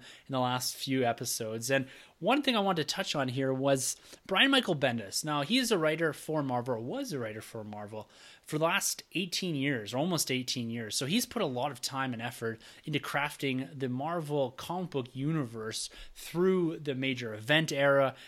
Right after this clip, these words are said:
into the Marvel Now and Marvel All New, Different, and all this kind of stuff they're doing now. But he has spent a lot of time writing a lot of characters. Now, he has made a commitment to jump over to D C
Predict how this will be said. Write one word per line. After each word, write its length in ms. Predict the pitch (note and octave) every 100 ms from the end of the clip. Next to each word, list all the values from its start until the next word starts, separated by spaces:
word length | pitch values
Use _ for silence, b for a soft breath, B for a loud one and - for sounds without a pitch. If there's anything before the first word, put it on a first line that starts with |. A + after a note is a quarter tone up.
| B -
into 680 | F3+ E3 - C#3+ C3 C3 B2+
the 340 | A2+ A2 A2 B2+
Marvel 440 | A#2+ C#3 C3+ A2
Now 600 | A2+ F3 E3+ E3 D#3 C#3+
and 220 | A#2 A2
Marvel 400 | A2 C3 D3 B2
All 360 | A#2 A#2 B2+ B2
New, 300 | B2+ D#3+ C#3+
Different, 520 | B2+ D#3 - C#3+ C3+
and 100 | B2+
all 160 | D3 G3+
this 340 | D3+ A2+ - -
kind 220 | - C#3
of 80 | A#2
stuff 300 | - - C3+
they're 120 | C3
doing 280 | A#2+ C3 A#2+
now. 280 | A#2 A2 - b b b b -
But 120 | D3
he 100 | G3
has 100 | G#3+
spent 200 | G#3 D3
a 20 |
lot 320 | B2+ D3+ F3+
of 80 | E3
time 540 | - D3+ C#3 C3+ C3 b b -
writing 260 | C3 B2
a 60 | A#2
lot 340 | A2+ A#2+ A#2+
of 180 | A2+ -
characters. 840 | - - A2+ A2 - - - - - B B
Now, 80 | C3
he 140 | D3+
has 160 | D4 C#4+
made 480 | G3+ G3 F3+ D#3 C3 _
a 40 | -
commitment 460 | D#3 G3+ F3+ D3+
to 220 | - - C#3
jump 360 | C3+ D#3+ F#3 -
over 420 | D3+ C#3 C#3 C3
to 300 | B2+ C#3+ B2+
D 260 | B2 C3+ B2+
C 440 | - D3+ C3+